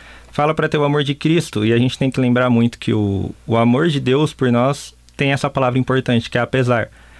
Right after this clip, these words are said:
Apesar de tudo que nós somos, Deus nos ama. Então isso tem que tá intrínseco no nosso casamento. E também o casamento, ele é, ele vai te dar um relacionamento que é muito interessante, porque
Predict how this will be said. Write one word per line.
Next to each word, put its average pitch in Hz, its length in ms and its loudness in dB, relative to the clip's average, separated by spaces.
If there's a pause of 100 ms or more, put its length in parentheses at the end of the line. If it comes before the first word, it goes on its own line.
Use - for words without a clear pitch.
(180)
Apesar 117 440 0
de 131 100 -2
tudo 151 280 -2
que 175 100 -2
nós 143 180 0
somos, 131 400 0
Deus 131 160 2
nos 131 180 0
ama. 123 240 2
Então 113 260 0
isso 120 220 0
tem 127 140 0
que 127 80 -4
tá 131 180 -2
intrínseco 143 540 0
no 151 120 2
nosso 143 220 -2
casamento. 143 500 0 (300)
E 165 80 0
também 156 320 0
o 175 40 -2
casamento, 160 500 0
ele 165 140 0
é, 160 340 0
ele 131 160 0
vai 143 260 0 (320)
te 135 120 -2
dar 123 200 0
um 143 80 0
relacionamento 127 680 0
que - 100 -4
é - 20 0
muito 135 160 0
interessante, 139 600 -2
porque 107 720 -2